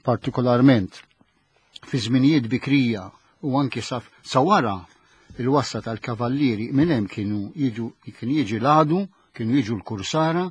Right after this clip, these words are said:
bl-iskop li jħarbtu u jisirqu kemm jifilħu saħansitra n-nies biex morru fl-ilsira, din in-naħa kienet partikolari, eh, favorita tagħhom. Naraw ukoll mbagħad li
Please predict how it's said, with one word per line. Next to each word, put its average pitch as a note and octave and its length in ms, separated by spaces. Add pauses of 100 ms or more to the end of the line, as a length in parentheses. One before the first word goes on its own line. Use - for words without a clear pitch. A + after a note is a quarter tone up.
(340)
bl-iskop A2+ 640
li A#2 100
jħarbtu A2+ 680 (580)
u C#3 120
jisirqu C3+ 500
kemm B2+ 280
jifilħu A#2 440 (380)
saħansitra C3 840
n-nies B2+ 360
biex - 220
morru A2+ 300
fl-ilsira, D3+ 640 (680)
din B2+ 220
in-naħa C3 340
kienet A#2 400
partikolari, B2 760 (380)
eh, A#2+ 220
favorita C3 640
tagħhom. G3 440 (460)
Naraw G3 320
ukoll F#3 400
mbagħad C3+ 460 (420)
li B2+ 160